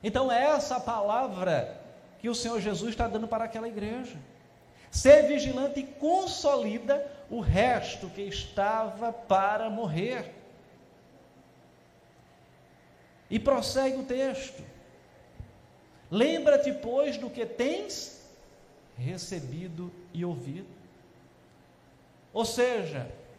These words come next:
volte os olhos para a palavra que está sendo anunciada, para aquilo que vocês já receberam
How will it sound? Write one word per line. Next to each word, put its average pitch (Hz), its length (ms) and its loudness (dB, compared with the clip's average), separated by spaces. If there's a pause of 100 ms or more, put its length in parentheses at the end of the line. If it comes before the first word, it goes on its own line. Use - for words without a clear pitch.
(380)
volte 294 480 8
os 190 200 -4
olhos 285 680 0
para 247 300 0
a 240 40 -6
palavra 247 720 2
que 220 100 -6
está 220 180 -2
sendo 220 220 -8
anunciada, 214 680 -10 (1080)
para 262 200 4
aquilo 269 400 -4
que 262 100 -6
vocês 262 460 -2
já 247 100 -4
receberam 247 1000 0